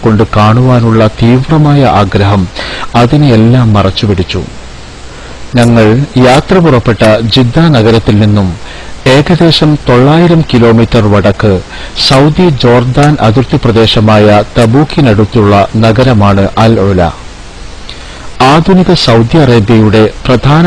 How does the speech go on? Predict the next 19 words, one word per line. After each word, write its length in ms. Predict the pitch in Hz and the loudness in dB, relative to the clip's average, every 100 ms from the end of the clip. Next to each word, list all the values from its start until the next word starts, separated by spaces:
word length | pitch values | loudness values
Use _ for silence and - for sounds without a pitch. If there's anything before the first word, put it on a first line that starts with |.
| 156 | 2
നഗരങ്ങളിലൊന്നായ 880 | 113 117 127 147 151 127 107 110 107 107 104 117 | 2 2 2 2 2 2 2 4 4 2 2 0
അൽ 100 | 139 120 | 0 2
ഉലയിൽ 360 | 110 107 107 98 | 2 2 2 2
നിന്നും 280 | 98 95 92 80 - - - - - | 0 0 -2 -6 -14 -14 -12 -8 -2
ഇരുപത്തിരണ്ട് 720 | 131 156 175 - 151 120 143 165 | 0 2 0 0 2 2 2 0
കിലോമീറ്റർ 540 | 127 113 110 107 113 107 113 - - | 2 2 2 2 2 0 -2 -8 -2
കിഴക്കു 400 | 127 135 - 151 | 2 0 0 2
വടക്കായി 440 | 110 101 - 131 127 | 2 2 2 2 0
സ്ഥിതി 260 | - 117 123 123 | 0 -2 0 0
ചെയ്യുന്ന 300 | 110 107 107 - | 0 2 0 -2
പ്രദേശമാണ് 720 | 101 110 107 110 98 98 95 90 - - - - | -2 0 0 0 0 0 -2 -4 -10 -14 -8 -2
വിശുദ്ധ 300 | 127 170 156 175 120 | 0 0 -2 -2 -2
ഖുർആനിൽ 500 | 107 117 113 110 107 - 123 | -2 0 2 2 0 0 0
അൽ 120 | 147 151 | 2 0
ഹിജർ 360 | 120 110 131 123 - 117 | 0 0 0 -2 0 0
എന്ന് 180 | 107 104 | 0 0
വിളിക്കപ്പെട്ട 540 | 104 104 117 - 101 101 95 113 | 0 0 -2 -4 -2 -2 -2 0
മദായിൻ 400 | 110 101 101 98 95 - | 0 2 2 2 0 -2
സാലിഹ്. 360 | 95 90 85 | -2 -2 -4